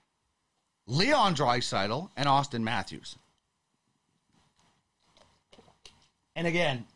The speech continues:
you wanna bring up why I didn't put Jack Eichel in there, because nobody re-, is, is, gives Jack Eichel enough respect to, to, uh, to warrant that. People are writing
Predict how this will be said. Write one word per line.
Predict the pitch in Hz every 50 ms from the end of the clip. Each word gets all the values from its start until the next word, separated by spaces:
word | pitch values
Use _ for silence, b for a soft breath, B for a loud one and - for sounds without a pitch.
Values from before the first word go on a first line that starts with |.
| _ _ _ _ _ _ _ _ _ _ _ _ _ _ _
you | - 151 165
wanna | 175 170 143
bring | 165 175 170
up | 165 156 - - - _ _ 131
why | 127 147 160 160 160
I | 156
didn't | 156 160 151
put | - 151 151
Jack | 117 147 147 131 -
Eichel | 135 127 147 139 - 123 113 107
in | 101 101
there, | 101 101 101 107 - - - 85 - _ _ _ _ _ _ _ _ _ -
because | 117 - - 165 147 127
nobody | 185 202 208 220 226 220 220
re-, | 208 214 220 180
is, | 180 180 185 175 - - 165 -
is, | 185 180 170 147 135
gives | - 180 196 185 147
Jack | - - - 185 175 - -
Eichel | - 180 180 147 165 170 165
enough | 156 160 160 -
respect | 170 143 - - - 180 156 139 - - - _ _ _ _ _ _ _ _ _ _ _ _ _ _ _ _ _ _ _ _ _ _
to, | - 151
to, | 143 - - - 160 156 156 151 147 151
uh, | 147 147 147 143 143 139 143 131 - - -
to | - 156
warrant | 147 139 143 160 170 165 147 -
that. | 131 113 90 78 - - _ _ _ _ _ _ _ _ _ _ _ _ _ _ _ _ _
People | - 170 165 208 208
are | 202 190 175 170 170 - - _ _ _ _ _ _ _ _ _ _ - 120 117
writing | 123 139 170 202 220 226 220 214 214 214